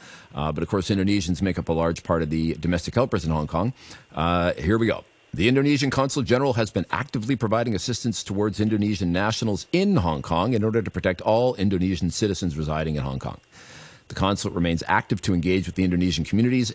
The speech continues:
and local N G Os to provide necessary assistance to those in need, advocating, legal assistance, handling complaint,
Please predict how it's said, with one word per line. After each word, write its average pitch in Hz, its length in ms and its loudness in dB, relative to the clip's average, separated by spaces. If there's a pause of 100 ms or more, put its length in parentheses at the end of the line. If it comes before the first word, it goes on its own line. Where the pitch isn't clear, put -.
and 76 180 0
local 113 320 2
N 110 120 2
G 95 180 2
Os 95 140 2
to - 80 -12
provide 73 320 -2
necessary 80 420 -2
assistance 151 460 -2
to - 100 -4
those 76 240 -4
in 78 100 2
need, 135 300 2 (480)
advocating, 131 680 0 (120)
legal 117 220 -4
assistance, - 480 0 (460)
handling 170 260 2
complaint, 143 420 0